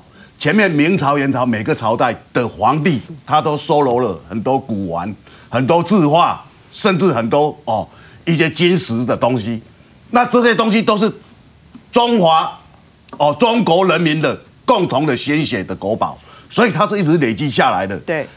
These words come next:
Speaker 1: 那今天故宫摆在这里，哦，外双溪这里，哦，对台独、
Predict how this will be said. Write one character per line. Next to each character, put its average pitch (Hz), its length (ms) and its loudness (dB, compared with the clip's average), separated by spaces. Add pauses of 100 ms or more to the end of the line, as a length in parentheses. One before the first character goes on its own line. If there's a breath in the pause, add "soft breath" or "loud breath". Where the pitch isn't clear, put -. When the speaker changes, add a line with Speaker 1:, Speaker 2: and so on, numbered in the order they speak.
(140 loud breath)
Speaker 1:
那 254 140 2
今 262 180 2
天 262 240 2 (380)
故 285 140 4
宫 240 200 2
摆 180 140 2
在 208 260 0 (380)
这 269 240 2
里， 156 240 2
哦， 156 320 0
外 233 180 2
双 214 200 2
溪 214 140 0
这 196 140 2
里， 139 140 2
哦， 123 160 0 (220)
对 214 120 0
台 151 260 -2
独、 131 360 -2